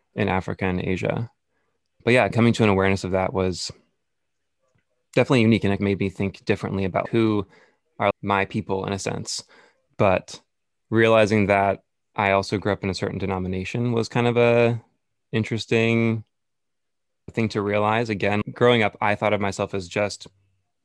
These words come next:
Christian. That was the only label. That was the only thing that really mattered. And I'm wondering,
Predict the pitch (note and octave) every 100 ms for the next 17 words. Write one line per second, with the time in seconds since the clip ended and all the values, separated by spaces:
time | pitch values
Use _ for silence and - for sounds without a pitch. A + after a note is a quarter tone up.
0 | _ _ B2 - F#2+ F2+ G#2+ G#2+ G2+ G2+
1 | G2+ G#2 G2+ G2+ G2 A2 - G#2+ G2 G2+
2 | G#2+ A2 G#2+ A2 A2+ G2+ G2 G2 G2 F#2+
3 | _ _ _ _ _ - G#2 G2+ G2+ A#2+
4 | - _ _ _ _ - A#2 A2 A2+ A#2
5 | A2+ G#2+